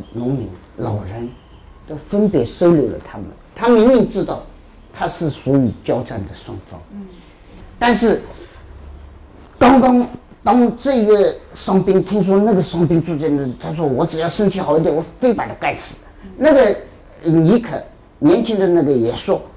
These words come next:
Speaker 1: ：“我只要好一点，我就也不会饶了你，因为他是敌对的。”但整部影片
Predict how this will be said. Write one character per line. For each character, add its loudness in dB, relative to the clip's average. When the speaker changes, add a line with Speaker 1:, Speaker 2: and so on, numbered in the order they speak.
Speaker 1:
：“我 2
只 0
要 4
好 2
一 4
点， 0
我 0
就 2
也 -4
不 -2
会 4
饶 -2
了 0
你， -8
因 -4
为 -6
他 -12
是 -10
敌 -4
对 -8
的。” -14
但 -2
整 -4
部 2
影 -4
片 -12